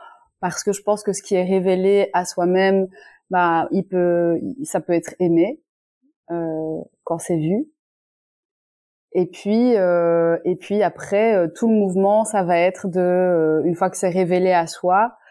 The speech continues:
bah, c'est de le révéler, révéler dehors. Et donc, on va aller jusqu'à agir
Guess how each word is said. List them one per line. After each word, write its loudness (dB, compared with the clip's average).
bah, -2
c'est -2
de 2
le 0
révéler, 0
révéler 0
dehors. 0
Et -2
donc, -2
on 2
va 0
aller 2
jusqu'à -4
agir 0